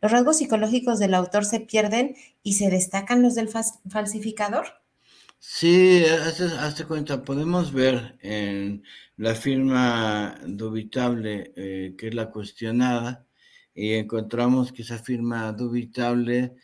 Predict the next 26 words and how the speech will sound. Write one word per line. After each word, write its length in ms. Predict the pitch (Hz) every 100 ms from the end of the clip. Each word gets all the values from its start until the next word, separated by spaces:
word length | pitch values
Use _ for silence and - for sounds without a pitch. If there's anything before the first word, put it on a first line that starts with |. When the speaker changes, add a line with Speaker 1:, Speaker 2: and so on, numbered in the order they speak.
| - _ _
Speaker 2:
eh, 280 | 101 110 117
no 260 | 127 143 143
pertenece 840 | 131 - 113 117 131 131 - 113
al 120 | 101
sujeto, 500 | 101 - - 156 120
sino 560 | 107 107 107 104 92 65
fue 300 | - 123 120
obra 540 | 120 120 120 113 107 101
de 220 | 98 98
otra 480 | 98 104 - 110 107
persona. 680 | 123 113 123 123 127 165 - _ - _ -
Podemos 360 | 127 151 185
saber 260 | 175 151 151
su 180 | 151 127
edad, 360 | 110 110 107 - _ _ _ _ _ -
uno, 440 | 110 104 92 - _ _ - _ _
saber 440 | - 127 123 160
si 220 | 175 160 156
es 180 | 151
hombre 360 | 151 147 143 139
o 80 | 127
mujer, 680 | 113 107 113 170 202 - _ _ _ _ _
saber 400 | 123 123 131 147
Speaker 1:
Ujú. 20 |
Speaker 2:
la 100 | 143
escolaridad 920 | 139 - 123 110 107 110 127 165 -